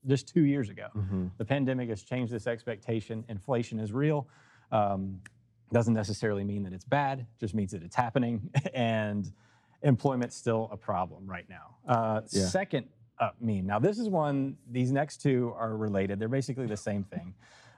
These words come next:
Speaker 1: Um, you know what this means, right? <laughs> In terms of the debt ceiling,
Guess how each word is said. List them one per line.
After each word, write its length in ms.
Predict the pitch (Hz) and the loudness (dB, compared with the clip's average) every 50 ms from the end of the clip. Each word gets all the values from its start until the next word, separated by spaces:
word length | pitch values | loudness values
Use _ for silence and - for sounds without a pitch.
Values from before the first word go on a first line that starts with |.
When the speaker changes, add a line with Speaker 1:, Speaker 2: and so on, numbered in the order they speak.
| - - | 0 2
Speaker 1:
Um, 920 | 117 117 113 110 110 110 107 107 104 104 98 98 98 95 95 90 92 101 - - - - | 2 4 4 2 2 2 0 0 2 2 2 0 0 -2 -2 -4 -6 -8 -12 -16 -8 0
you 140 | 139 123 135 | 4 6 6
know 220 | 139 143 156 165 | 6 6 4 4
what 340 | 156 147 139 135 135 131 - _ _ - - - | 2 2 2 0 0 -2 -6 _ _ -20 -18 -10
this 340 | 104 120 113 135 135 - - | -2 4 4 4 4 4 2
means, 400 | 127 123 120 107 98 92 90 87 | 2 4 4 4 2 0 0 0
right? 340 | 98 101 98 95 95 107 110 - _ _ _ - | 2 2 2 2 2 -2 -4 -8 _ _ _ 6
<laughs> 840 | - 147 - - 165 123 107 - - - 185 185 - 269 - - 143 | 6 6 8 6 4 4 2 -6 -14 -12 -2 4 4 4 6 6 6
In 140 | 233 190 165 | 6 6 2
terms 360 | - - 180 165 160 143 139 | 2 0 0 0 0 0 -2
of 140 | 147 127 117 | 0 0 0
the 80 | 131 | 0
debt 300 | 117 113 135 139 - - | 0 0 0 0 -2 -4
ceiling, 540 | - - 139 131 127 117 120 117 113 110 101 | -6 -2 2 2 4 4 2 2 0 -2 -4